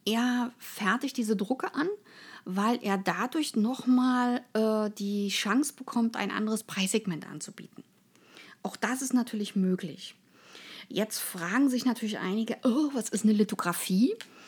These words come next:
Äh, die Kurzbeschreibung ist, dass man einen Lithografiestein hat.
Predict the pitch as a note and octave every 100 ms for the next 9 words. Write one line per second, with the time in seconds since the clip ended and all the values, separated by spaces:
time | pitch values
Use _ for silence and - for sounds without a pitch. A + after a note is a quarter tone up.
0 | - - - _ _ G#3+ A3+ A3 A3 G3
1 | - F4 - D4 - G3+ G#3+ A#3+ A3+ A#3+
2 | B3 B3+ B3 - - - _ - C#4 -
3 | - - - G#3 G#3 - G3+ G3 - F#3+
4 | F#3+ F#3+ - D#3+ - G3+ C4 - - G#3
5 | A#3+ A#3 A#3+ C4 - -